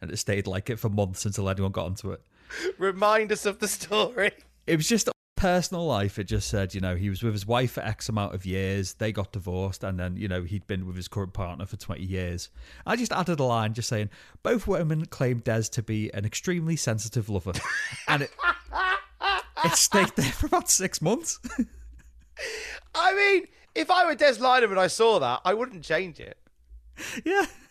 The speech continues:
Speaker 2: Why would you dispute it? <laughs>
Speaker 1: No, it's, it's, it, if anything, he probably saw it and just went, "Do you know what? Leave it up for a while. Let's, uh, <laughs> let's get the word out."
Speaker 2: You realise that might come back in the event that,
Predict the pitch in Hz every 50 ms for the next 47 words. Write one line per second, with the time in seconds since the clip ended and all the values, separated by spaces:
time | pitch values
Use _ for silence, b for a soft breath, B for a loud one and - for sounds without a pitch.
0 | _ - 269 277 311 302 - 311 294 294 240 - 226 - 285 311 330 - - -
1 | 359 - - - - 196 - - - - - - - - - - _ _ _ -
2 | - _ B B B B B B B B B B _ _ _ _ _ - 285 -
3 | - 202 247 269 370 359 - - - 254 - - - 233 - 220 220 - - -
4 | - - - 180 233 226 - - 196 190 - 196 226 302 285 180 175 202 - 240
5 | 208 170 170 165 - 190 190 220 214 180 185 - 175 127 110 - - - 170 147
6 | 131 120 117 - - 180 196 175 143 131 120 113 - - 110 107 107 104 107 104
7 | 98 - - 156 156 - - - 131 123 120 - - - - 180 170 - - 190
8 | - - 147 175 160 131 117 107 110 110 107 - - 659 587 - - - 605 -
9 | - 622 605 - - B B B B 571 453 B B B B B B B B -
10 | - 233 240 247 262 277 277 269 220 196 185 156 165 160 123 165 175 170 - 170
11 | 165 160 160 170 147 139 - - 147 139 139 143 139 147 151 135 104 104 87 127
12 | 139 131